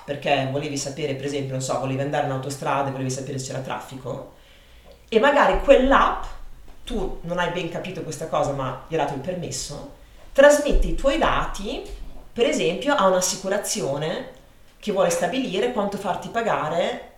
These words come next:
l'assicurazione della macchina l'anno prossimo, per esempio. Ok? Oppure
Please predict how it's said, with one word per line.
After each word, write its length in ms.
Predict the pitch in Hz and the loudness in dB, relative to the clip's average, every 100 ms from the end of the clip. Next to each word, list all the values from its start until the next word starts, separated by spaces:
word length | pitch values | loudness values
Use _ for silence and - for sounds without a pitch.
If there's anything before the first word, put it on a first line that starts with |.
| - | -6
l'assicurazione 600 | 160 - 180 170 190 160 | -6 -4 -2 -2 -2 -2
della 140 | 202 | -2
macchina 380 | 160 - 214 165 | -2 -6 -6 -6
l'anno 180 | 139 143 | -6 -6
prossimo, 500 | 165 - - 131 - - - _ - | -6 -4 -8 -10 -16 -20 -20 _ -18
per 120 | 165 | -10
esempio. 480 | 131 117 - - 123 - - - - - - - | -10 -10 -14 -16 -18 -20 -20 -20 -20 -20 -20 -20
Ok? 180 | - - - 131 | -16 -14 -10 -6
Oppure 760 | - - - 139 135 127 - | -4 -4 -2 0 2 0 -6